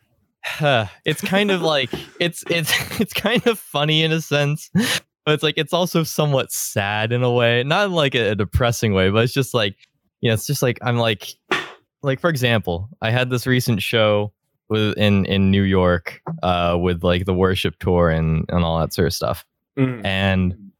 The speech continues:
Speaker 1: everyone was sort of making, like, posts on Instagram and shit like that. And Culture Shock,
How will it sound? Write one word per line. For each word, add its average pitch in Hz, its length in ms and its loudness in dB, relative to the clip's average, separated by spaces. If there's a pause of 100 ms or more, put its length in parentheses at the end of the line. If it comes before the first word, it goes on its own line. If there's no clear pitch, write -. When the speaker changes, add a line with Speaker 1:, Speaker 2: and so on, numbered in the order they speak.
(280)
Speaker 1:
everyone 131 340 2
was 117 120 0
sort 120 140 0
of 110 60 0
making, 110 300 2
like, 90 320 0
posts 104 340 0
on 92 140 0
Instagram 135 800 2
and 117 100 0
shit 117 180 -2
like 101 140 0
that. 98 220 0
And 98 160 -4
Culture 160 340 0
Shock, 85 460 -2